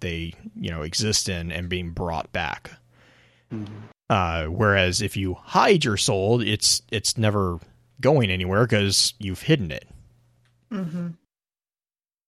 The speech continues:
Speaker 3: Could that be a reason why orcs wouldn't necessarily mess with Zol?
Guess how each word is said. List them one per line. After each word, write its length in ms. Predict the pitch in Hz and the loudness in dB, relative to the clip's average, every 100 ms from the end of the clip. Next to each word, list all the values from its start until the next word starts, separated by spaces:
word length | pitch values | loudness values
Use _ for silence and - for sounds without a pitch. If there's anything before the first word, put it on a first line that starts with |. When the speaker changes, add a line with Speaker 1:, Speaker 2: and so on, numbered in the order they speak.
| _ _ _ _ _ _ _ _ - 240 - | _ _ _ _ _ _ _ _ -16 -14 -4
Speaker 3:
Could 280 | 220 185 | 0 2
that 260 | 196 196 - | 2 0 -2
be 340 | 196 180 175 - | 0 0 0 0
a 120 | 175 | 0
reason 400 | 165 170 170 160 | 0 -2 -2 -4
why 180 | 156 151 | -4 -2
orcs 400 | 156 156 156 - _ _ 156 | 0 0 -2 -12 _ _ -2
wouldn't 340 | 175 - 175 | 2 2 0
necessarily 640 | 165 165 165 165 156 151 | -4 -4 -4 -2 -2 -2
mess 300 | 139 127 - | -6 -4 -4
with 120 | 190 | -4
Zol? 500 | 175 190 190 202 208 | -2 0 2 0 -4